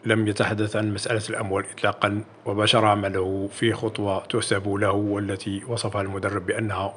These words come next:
واجب قبل كل شيء احتراما وتقديرا لشبيبة القبائل وأنصارها. شكرًا على هذا التقدير، بارك الله فيك. إن شاء الله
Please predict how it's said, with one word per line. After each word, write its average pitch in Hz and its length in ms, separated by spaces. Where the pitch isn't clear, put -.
واجب 104 640
قبل 107 220
كل 120 220
شيء 92 200
احتراما 101 560
وتقديرا 95 480
لشبيبة 90 540
القبائل 95 500
وأنصارها. - 800
شكرًا 104 460
على 92 120
هذا 92 220
التقدير، 95 520
بارك 104 220
الله 92 240
فيك. 92 300
إن - 240
شاء 98 140
الله 95 240